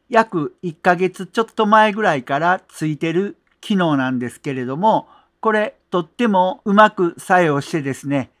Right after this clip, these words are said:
楽曲というのは印象がしっかりつかないと、のんべんだらりとしたような音楽になってしまいやすいです。例えば、「春がウキウキ」とかね、「ウキウキ」とかいうような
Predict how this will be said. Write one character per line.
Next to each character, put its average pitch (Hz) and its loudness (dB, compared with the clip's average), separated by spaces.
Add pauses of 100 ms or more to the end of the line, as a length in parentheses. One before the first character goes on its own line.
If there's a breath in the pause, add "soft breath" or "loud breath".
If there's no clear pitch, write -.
楽 226 2
曲 247 -4
と - -6
い 156 0
う 156 -2
の 135 -2
は 160 -2
印 269 2
象 262 2
が 262 2
し - -10
っ - -18
か 240 2
り 202 -4
つ - -20
か 185 4
な 143 0
い 120 -4
と、 185 2 (120)
の 185 4
ん 180 0
べ 190 2
ん 196 -2
だ 247 2
ら 240 4
り 160 -2
と 139 -4
し - -16
た 165 2
よ 160 -2
う 139 -2
な 180 2 (100)
音 185 0
楽 175 2
に 214 -4
な 156 4
っ - -18
て 147 -8
し - -10
ま 151 0
い 139 -12
や 156 0
す 139 -6
い 117 -4
で 110 -8
す。 - -20 (200)
例 196 4
え 156 2
ば、 202 2 (100)
「春 190 4
が 175 4
ウ 226 -2
キ 180 -2
ウ 156 2
キ」 - -20 (120)
と 117 -14
か 123 -8
ね、 180 -8 (280)
「ウ 254 -2
キ 240 -2
ウ 190 -4
キ」 - -14 (260)
と 156 -8
か 151 -2
い 170 -4
う 185 -2
よ 170 2
う 135 0
な 185 0